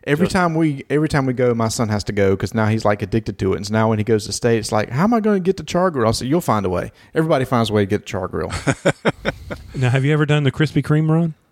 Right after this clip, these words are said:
Speaker 2: No, uh, ev-
Speaker 1: I want to.
Speaker 2: I really want to, too. It's, uh, people come from all around to do that. Uh, and now that all these wacky five Ks are, are popping up, that's even becoming even more popular.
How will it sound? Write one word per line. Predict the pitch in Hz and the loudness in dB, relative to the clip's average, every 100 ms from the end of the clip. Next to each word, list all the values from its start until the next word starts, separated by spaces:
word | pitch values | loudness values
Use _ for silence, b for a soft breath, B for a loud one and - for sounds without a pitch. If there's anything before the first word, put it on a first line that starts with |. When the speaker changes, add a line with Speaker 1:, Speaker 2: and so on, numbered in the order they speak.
| _ _ b b b 123 131 | _ _ b b b -12 -10
Speaker 2:
No, | 113 131 139 135 123 104 - - | -2 2 4 2 2 -2 -6 -8
uh, | 123 107 101 98 | 0 0 0 -2
ev- | 104 117 - | -2 -4 -6
Speaker 1:
I | - 113 | -2 0
want | 127 120 - | 2 0 -2
to. | 117 104 101 - - | -2 -2 -4 -14 -6
Speaker 2:
I | 120 | -2
really | 120 131 113 | 0 2 2
want | 107 107 | 0 -2
to, | - 95 | -4 -8
too. | - 107 101 | -4 -2 0
It's, | 98 - | -2 0
uh, | 101 101 101 | 2 0 -2
people | 160 254 | -8 -8
come | - 170 | -6 -6
from | 110 107 | -6 -6
all | 110 120 | 0 2
around | 107 110 120 | 2 2 0
to | 98 | -4
do | 92 92 | -8 -4
that. | 95 92 - _ _ _ _ _ _ | -4 -4 -8 _ _ _ _ _ _
Uh, | 104 98 92 - | -10 -8 -10 -6
and | 123 | -2
now | 123 139 | 0 0
that | 135 117 | 0 2
all | 117 | 2
these | 117 110 - - | 0 -6 -8 -14
wacky | 104 110 113 117 101 | -2 -2 0 -6 -4
five | 113 113 - | 0 0 0
Ks | 107 98 87 | -4 -2 -2
are, | 95 98 | -2 -2
are | 107 | -4
popping | 95 101 98 101 | -2 -2 -2 0
up, | 98 - | -2 2
that's | 104 98 | 0 0
even | 110 101 | -6 -6
becoming | 90 110 101 | -8 -8 -6
even | 92 92 | -8 -6
more | 113 | -8
popular. | - 82 - - - | -6 -10 -10 -12 -12